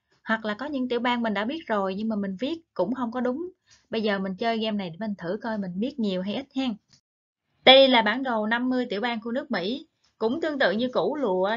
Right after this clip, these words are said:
chọn ra mười tiểu bang mà cái tên có thể là dài, à, sắp xếp lộn xộn thì mình khó sắp lại theo tên đúng, hoặc là có những tiểu bang tên rất là lạ. Thì, à, quý cô chú anh chị các bạn hãy sắp xếp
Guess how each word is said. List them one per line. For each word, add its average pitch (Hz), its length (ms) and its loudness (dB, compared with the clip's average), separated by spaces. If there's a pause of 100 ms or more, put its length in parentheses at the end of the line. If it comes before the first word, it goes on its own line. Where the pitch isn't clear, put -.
chọn 180 240 -2
ra 226 140 0
mười 202 300 -2
tiểu 185 200 -4
bang 233 360 -2
mà 180 220 -6
cái 277 140 -8
tên 247 200 0
có 285 80 -6
thể 240 140 -4
là 233 140 -2
dài, 185 540 -2 (360)
à, 185 260 -4
sắp 311 120 -4
xếp 370 140 0
lộn 196 220 0
xộn 190 260 -6
thì 220 60 -6
mình 185 140 -6
khó 240 240 -4
sắp - 220 -10
lại 190 240 2
theo 233 200 -6
tên 220 180 -4
đúng, 240 220 -4 (120)
hoặc 208 240 -2
là 208 180 2
có 247 140 -6
những 240 200 -6
tiểu 226 160 -4
bang 240 260 -2
tên 240 260 -2
rất 320 180 -4
là 202 160 -4
lạ. 180 360 -4 (600)
Thì, 214 260 4
à, 202 80 4
quý 254 160 -2
cô 302 120 -4
chú 320 80 0
anh 285 100 0
chị 214 120 -2
các 247 100 -8
bạn 180 160 -4
hãy 180 180 -6
sắp 320 200 -4
xếp 349 240 -4